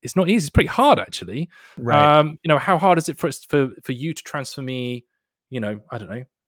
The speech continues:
Speaker 1: point one of a Bitcoin right now? It's actually, some people say, "Oh, it's quite easy."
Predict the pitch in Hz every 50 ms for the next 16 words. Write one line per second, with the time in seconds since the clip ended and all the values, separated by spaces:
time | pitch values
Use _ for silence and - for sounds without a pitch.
0 | _ - - 160 143 127 104 113 135 135 123 123 120 - 139 - - - 110 104
1 | 101 101 98 92 104 104 95 92 - - - 208 185 - - 165 160 151 147 139
2 | - _ _ _ _ _ _ _ - - - 254 214 233 208 175 - 170 147 190
3 | 185 123 - - - 139 143 156 185 180 143 - 101 -